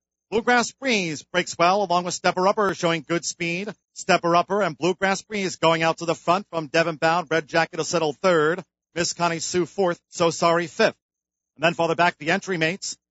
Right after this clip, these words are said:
Halliburton Honey in front of Kaching the Green. Scott's Doll off last and now running wide as they move past the half mile pole.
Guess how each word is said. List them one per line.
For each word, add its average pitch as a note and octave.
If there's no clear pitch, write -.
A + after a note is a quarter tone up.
Halliburton E3+
Honey F3
in F3
front F3
of D#3+
Kaching F3+
the D#3+
Green. F3+
Scott's -
Doll E3+
off F3+
last E3
and D#3+
now F3
running E3+
wide D#3
as D#3+
they E3+
move D#3
past D#3
the D3+
half D#3
mile F#3+
pole. B2+